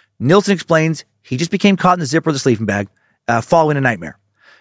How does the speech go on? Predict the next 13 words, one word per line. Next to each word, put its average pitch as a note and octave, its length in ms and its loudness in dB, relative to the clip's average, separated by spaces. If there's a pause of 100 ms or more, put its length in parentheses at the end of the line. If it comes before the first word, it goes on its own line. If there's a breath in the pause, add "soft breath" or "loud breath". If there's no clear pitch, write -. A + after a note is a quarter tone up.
(120)
and C3 100 2
that C#3+ 80 4
he A#2+ 80 -2
placed E3+ 300 0
him D#3 80 0
in C3+ 60 -2
cold B2+ 260 0
water D#3+ 540 2
because B2+ 360 -4
he C#3+ 100 -4
was B2+ 140 0
in A2 60 -2
shock. - 580 -2